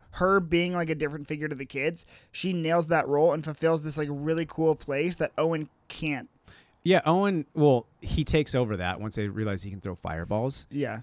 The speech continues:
Speaker 2: But sh-, he's the, he's the antique salesman, and she's the
Speaker 1: Yeah.
Speaker 2: police officer, you
Speaker 1: Yeah.
Speaker 2: know? So, you know, Dad's, like, the fun guy that's, like, racing you to the grocery store, and Mom's, like, the one that's going to work stopping the bad guys.
Speaker 1: Yeah.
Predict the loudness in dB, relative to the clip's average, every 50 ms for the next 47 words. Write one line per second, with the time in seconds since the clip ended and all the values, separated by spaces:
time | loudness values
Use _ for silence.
0 | -4 _ 0 0 0 0 -4 -12 -12 -4 2 4 4 6 4 4 4 4 4 4
1 | 2 -4 -18 _ _ 2 2 4 4 4 4 2 2 2 2 0 2 2 2 0
2 | 0 0 -2 -2 -2 0 0 -2 -4 -6 -8 -8 -10 -12 -16 _ -6 -4 -4 -2
3 | 0 0 2 2 4 6 6 6 6 6 2 -2 -4 -8 -8 -10 -12 -14 -14 -18
4 | -14 _ -6 -4 -2 -2 -2 -4 -4 -8 _ _ _ _ _ _ _ _ -8 -2
5 | 0 0 2 2 0 -2 -4 -8 _ _ -8 -6 -6 -4 -4 -6 -8 -10 -14 -8
6 | -4 0 2 4 4 4 2 2 0 -2 -2 -2 -4 -6 -4 -2 -2 0 0 2
7 | 2 2 2 2 0 -2 -4 -6 -4 -6 -4 -4 -2 -2 -2 -2 -4 -6 -8 -8
8 | -8 -8 -6 -4 -4 -4 -6 -6 -8 -8 -6 -6 -4 -4 -4 -6 -6 -6 -4 -4
9 | -6 -6 -8 -8 -8 -8 -8 -8 -8 -8 -6 -8 -8 -8 -10 -10 -10 -10 -10 -8
10 | -8 -6 -6 -8 -8 -10 -14 _ -14 -10 -8 -6 -4 -4 -4 -4 -6 -8 -10 -10
11 | -10 -12 -14 -16 -16 -14 -12 -8 -6 -6 -6 -6 -8